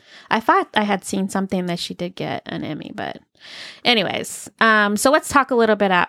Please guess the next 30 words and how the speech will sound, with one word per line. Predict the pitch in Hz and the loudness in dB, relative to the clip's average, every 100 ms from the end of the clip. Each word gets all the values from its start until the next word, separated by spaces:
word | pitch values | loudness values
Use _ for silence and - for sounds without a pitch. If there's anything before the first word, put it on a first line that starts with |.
| - | -2
about | 180 175 156 165 | -2 0 0 -2
Holmes | 170 156 160 170 - - | -4 -6 -10 -12 -12 -4
as | |
far | 185 170 | 0 0
as, | 175 - | 0 -6
like, | 160 | -10
her | - 170 165 | -8 -6 -4
background. | 147 151 - 101 113 - | -4 -4 -6 -8 -8 -2
And | 196 | 0
I | 202 | 0
took | - 262 - - - - _ - | 2 0 0 -20 -20 -20 _ 2
basically | 214 214 202 196 | 2 4 2 4
all | 180 190 | 4 4
of | 190 | 2
this | 190 196 - - | 0 0 -6 -4
part | 202 180 - - | 2 2 0 0
of, | 170 165 160 160 175 - | 2 2 0 0 -4 -4
um, | 165 160 165 | -4 -2 -4
the | 165 | -2
breakdown | 170 170 170 165 156 | -4 -2 -2 -2 -4
on | 160 160 | -6 -6
her | 175 165 | -6 -6
growing | - 165 160 | -4 -4 -4
up | 160 165 | -8 -8
and | 165 | -8
stuff | - 160 | -4 -4
from | - - 170 170 | -4 0 0 2
biography | 165 160 160 160 170 180 | -2 -2 -2 -4 -4 -4
dot | 170 160 | -4 -6
com. | - 165 170 254 | -8 -6 0 -2